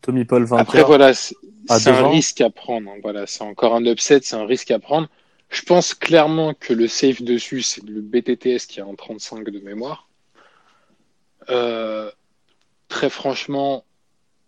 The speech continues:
Speaker 2: jouez-le à part, Tommy Paul. À la rigueur, si vous voulez, vous jouez en combiné un peu plus safe avec Fucsovics, si vous voulez gonfler une cote, et vous vous couvrez sur votre combiné avec Tommy Paul.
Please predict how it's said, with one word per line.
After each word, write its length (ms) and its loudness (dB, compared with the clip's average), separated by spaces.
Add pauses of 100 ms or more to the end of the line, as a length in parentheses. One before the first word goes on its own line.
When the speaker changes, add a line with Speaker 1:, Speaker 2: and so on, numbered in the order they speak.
(600)
Speaker 2:
jouez-le 460 0
à 100 -2
part, 420 -6 (680)
Tommy 260 -8
Paul. 260 -16 (120)
À 100 -4
la 140 4
rigueur, 320 2
si 160 -6
vous 160 -4
voulez, 260 0
vous 160 -4
jouez 160 -6
en 160 -6
combiné 440 -4
un 200 0
peu 180 -6
plus 220 -10
safe 320 -2
avec 280 -4
Fucsovics, 680 -4
si 180 -6
vous 160 -6
voulez 220 -2
gonfler 340 -4
une 140 -6
cote, 340 -2
et 120 0
vous 180 -4
vous 160 -6
couvrez 400 0
sur 200 -6
votre 200 -12
combiné 640 -8 (720)
avec 320 -14
Tommy 280 -8
Paul. 220 -16